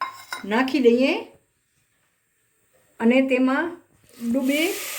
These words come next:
એટલું આપણે, એટલે ખાંડ ડૂબે એટલું પાણી નાખી અને એકતાની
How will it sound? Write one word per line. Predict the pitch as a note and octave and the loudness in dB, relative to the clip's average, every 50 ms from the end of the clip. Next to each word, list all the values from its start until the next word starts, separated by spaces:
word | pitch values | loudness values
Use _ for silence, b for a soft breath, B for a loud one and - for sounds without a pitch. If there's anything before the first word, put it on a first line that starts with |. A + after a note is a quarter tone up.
| - - - - - - - - | -10 -12 -12 -12 -12 -8 -4 -2
એટલું | A#3 A#3+ C4 C4+ C4 B3+ | 0 0 2 2 4 4
આપણે, | B3 B3 B3+ C4 C4+ D#4 - - - - - _ _ _ _ _ _ _ _ _ _ _ _ _ _ _ _ _ _ _ _ _ - - - - - - - _ _ _ _ _ A3+ | 2 2 0 -2 -2 -4 -4 -8 -12 -20 -20 _ _ _ _ _ _ _ _ _ _ _ _ _ _ _ _ _ _ _ _ _ -20 -20 -20 -20 -20 -20 -20 _ _ _ _ _ -6
એટલે | A3 G#3+ G#3+ - - | -2 -2 -2 0 0
ખાંડ | A#3+ C4 D4 D#4 C#4 | 0 0 2 0 0
ડૂબે | C4+ C4 C4 C4 C4+ | 0 4 4 4 4
એટલું | C4 C4 D4 E4 A4 G#4+ - _ _ _ - | 4 0 -4 -6 -8 -10 -12 _ _ _ -4
પાણી | A#3 A#3+ C4 C4 C4 B3+ | -2 0 2 2 2 0
નાખી | B3+ C4 C4 E4 F#4+ A4 D4+ | -2 -2 -2 -2 -2 0 0
અને | B3+ B3+ C4+ C4+ B3+ B3+ | 0 0 0 0 0 0
એકતાની | C4 - - B3 B3+ C4 C4+ D#4+ | -2 -2 -4 -2 0 2 2 0